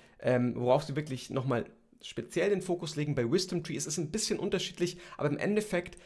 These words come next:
der Fokus ist derselbe. Qualität, Qualität muss mit dabei sein bei Wisdom Tree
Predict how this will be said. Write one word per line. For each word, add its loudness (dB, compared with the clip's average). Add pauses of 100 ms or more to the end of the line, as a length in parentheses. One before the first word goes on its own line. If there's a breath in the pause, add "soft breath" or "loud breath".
(220 loud breath)
der 4
Fokus 2
ist -2
derselbe. 2 (160)
Qualität, -2 (220)
Qualität -2
muss 2
mit 0
dabei 2
sein -4
bei -2
Wisdom 0
Tree -4